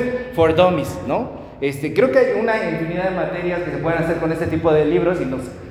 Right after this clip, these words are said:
haría muy bien poder leer. Bueno, el día de hoy les quiero presentar una guía for dummies, para tontos, que viene en la Biblia, acerca de, eh, el título es "Guía básica para ser joven y no morir en el intento" for dummies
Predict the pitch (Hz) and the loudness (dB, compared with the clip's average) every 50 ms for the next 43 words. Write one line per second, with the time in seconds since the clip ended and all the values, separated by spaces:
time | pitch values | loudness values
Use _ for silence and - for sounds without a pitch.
0 | - - 131 139 147 156 170 180 175 170 165 147 139 143 160 185 190 180 185 185 | -8 -4 -2 0 0 2 2 4 4 4 4 2 0 0 -2 -2 -2 -2 -2 -2
1 | 180 - 156 143 147 156 160 160 156 - - - - - 131 135 156 160 160 - | -2 -2 -2 -2 0 0 0 0 -2 -4 -8 -10 -10 -4 0 4 4 6 6 4
2 | 156 160 185 190 175 - 127 131 170 165 170 175 214 233 247 240 254 233 220 165 | 4 2 2 2 2 -2 -2 -2 -2 -2 2 4 4 4 6 6 6 6 6 6
3 | 170 - - - 139 143 143 - 185 185 208 - - 190 170 - 165 156 180 175 | 4 2 0 -4 -4 -6 -4 -4 -2 -2 -2 -2 -2 -4 -6 -6 -4 -4 -2 -2
4 | 175 175 175 185 208 208 202 208 208 214 180 - 147 139 127 131 160 170 170 196 | -2 -2 -2 0 0 0 2 4 4 4 4 2 0 0 0 2 2 2 2 0
5 | 220 - - - - - - - - - 104 101 - - 151 170 170 190 196 - | 0 -2 -6 -8 -10 -12 -14 -14 -12 -12 -12 -8 -4 -2 -2 0 0 0 -2 -2
6 | - - - - - - - - 135 139 156 160 175 175 175 170 180 214 240 233 | -6 -10 -14 -14 -16 -8 -4 -2 2 2 4 4 4 4 4 4 4 4 2 2
7 | 208 196 196 208 233 294 320 - - - - - - - - - - 147 151 147 | 2 4 4 6 4 4 0 -4 -6 -8 -10 -12 -14 -16 -14 -4 -2 0 0 2
8 | - 196 214 220 220 - 226 214 196 180 202 226 254 269 - - - - - - | 2 2 2 2 2 4 4 4 6 8 8 8 8 6 4 0 -2 -6 -8 -8
9 | - - - - - - - - - - _ _ _ 170 185 196 208 - - - | -12 -14 -14 -16 -18 -20 -20 -20 -20 -20 _ _ _ -6 -4 -2 -2 -2 -2 -2
10 | 151 165 - - 233 226 220 208 214 196 - - - 269 302 302 - 285 262 277 | -4 -4 -2 -2 -2 -2 0 2 2 2 2 2 4 6 6 6 6 4 2 0
11 | - 262 254 220 - 196 175 180 180 202 226 226 220 220 226 226 220 226 233 220 | 0 0 0 0 2 2 0 2 2 2 0 0 2 2 2 2 2 2 0 0
12 | 208 214 214 214 202 202 208 214 208 202 190 175 165 165 156 156 160 208 240 254 | -2 0 0 0 0 0 0 0 0 0 0 -2 -2 -4 -4 -4 -2 -2 -2 -2
13 | - 254 285 302 311 - 302 - - - - - - - - - 127 127 127 123 | 0 2 2 2 2 2 0 -2 -4 -6 -6 -8 -12 -14 -12 -10 -8 -8 -2 0
14 | 165 180 175 160 139 - | 2 2 2 2 0 -2